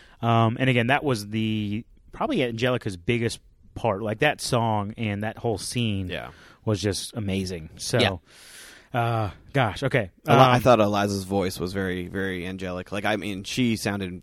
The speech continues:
Speaker 2: s-, amazing.
Speaker 3: Yeah.
Speaker 2: Uh, when she, when she sang her solos, oh man, they're
Speaker 3: Yeah,
Speaker 2: so good.
Speaker 3: she reminded me a lot of, uh, maybe just a little bit looks-wise, but Idina Menzel. She, like, maybe not as, like, she didn't have the, maybe the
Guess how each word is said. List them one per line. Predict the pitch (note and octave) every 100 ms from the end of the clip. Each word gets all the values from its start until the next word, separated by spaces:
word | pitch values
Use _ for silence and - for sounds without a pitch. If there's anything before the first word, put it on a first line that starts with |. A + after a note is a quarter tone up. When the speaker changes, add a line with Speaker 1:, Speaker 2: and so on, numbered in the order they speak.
| -
Speaker 2:
s-, | -
amazing. | G2+ G2+ G2 F#2+ F2+ F2+
Speaker 3:
Yeah. | C#3+ A2+ - -
Speaker 2:
Uh, | F#2 F#2
when | E2+ G2+
she, | -
when | G2
she | - G2+
sang | F2+ G2 G2 G2
her | G2 G2+
solos, | - G#2 G#2 G#2 G2+ - - -
oh | F2+ E2+ F2
man, | F2 F2
they're | F#2+
Speaker 3:
Yeah, | G2+
Speaker 2:
so | E2+
good. | E2
Speaker 3:
she | D#3
reminded | E3+ A#3
me | C#4
a | F3
lot | C#3 C#3
of, | A2+
uh, | A2 G2+ F#2 - -
maybe | C3+ F#3 D#3+
just | C3+ -
a | -
little | A#2 C#3
bit | C3
looks-wise, | G#2+ A2+ A2 G2
but | G#2 G#2
Idina | G#2+ A2 G#2+
Menzel. | G2+ G2+ G2+ G2 G2+ - - - -
She, | B2+ A#2 G#2+
like, | A#2+ B2+
maybe | D3+ F3+ E3+
not | D3
as, | C3+ A2+
like, | A2+ G2 -
she | - D#3+
didn't | D3
have | C3+ B2+ A2+
the, | A2+ G2+ F#2+
maybe | B2 A#2+ A#2 G#2 G2+ F#2+ - - - - - _
the | -